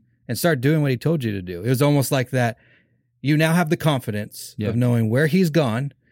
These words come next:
Speaker 1: He's now given you instructions on what to go do. Now, now that Jesus commanded you to return to Jerusalem, go to Jerusalem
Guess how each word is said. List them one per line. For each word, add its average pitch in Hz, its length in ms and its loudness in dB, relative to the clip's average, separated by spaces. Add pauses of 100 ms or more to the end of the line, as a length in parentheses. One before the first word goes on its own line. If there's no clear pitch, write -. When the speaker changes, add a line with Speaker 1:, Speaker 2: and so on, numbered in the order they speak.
(280)
Speaker 1:
He's 131 180 2
now 143 140 2
given 139 320 2
you 131 80 2
instructions 120 680 -2
on 117 140 0
what 127 160 2
to - 80 0
go 165 180 2
do. 131 460 0 (500)
Now, 120 160 2 (140)
now 127 160 2
that 147 160 0
Jesus 135 340 0
commanded 135 640 4
you 110 140 0
to 107 80 0
return 120 340 -2
to 113 100 0
Jerusalem, 113 680 -2 (400)
go 139 380 -2 (200)
to 123 240 -2
Jerusalem 131 680 -6